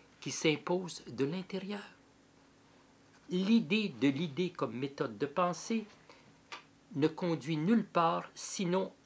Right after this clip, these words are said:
à un acte toujours redoublé de comprendre, fruit d'une décision qui s'impose à nous d'une manière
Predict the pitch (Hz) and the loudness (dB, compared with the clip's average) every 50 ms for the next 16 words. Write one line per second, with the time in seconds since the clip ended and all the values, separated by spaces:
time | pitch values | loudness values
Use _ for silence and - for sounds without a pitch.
0 | - - 151 151 151 147 147 160 170 170 - - _ - 226 220 190 - 196 202 | -2 0 2 2 2 2 2 2 0 0 -2 -10 _ -2 0 0 2 2 4 4
1 | 180 160 - - 180 208 170 170 202 190 165 190 202 208 202 - - 156 - - | 4 4 4 2 2 2 2 2 0 0 2 4 4 4 4 4 2 0 0 0
2 | 180 175 175 - 185 185 190 202 196 185 175 160 - - - - - - - - | -2 0 0 -2 -4 -2 -2 -4 -6 -8 -10 -12 -14 -18 -20 -20 -20 -20 -20 -20
3 | - - - - - 175 190 220 233 226 208 151 127 143 180 165 156 135 151 233 | -18 -14 -12 -8 -6 -2 2 4 6 4 4 2 0 2 2 2 2 2 2 2
4 | 226 - - 214 175 139 - 233 233 226 - - 185 180 170 - - - - - | 2 2 0 -2 0 4 6 6 6 6 2 -4 -4 -4 -4 -4 -4 -2 0 2
5 | 254 262 269 254 240 233 - - - - 294 311 302 285 254 214 175 131 - 156 | 4 4 4 4 2 0 -6 -4 2 6 6 6 6 4 2 0 0 2 4 4
6 | 147 139 147 165 175 170 - - - _ _ - - 156 151 151 151 170 160 160 | 4 4 0 -2 -4 -6 -10 -18 -20 _ _ -6 -2 -2 -2 -2 -2 -4 -4 -2
7 | 165 190 202 208 202 - | -2 0 0 0 -2 -4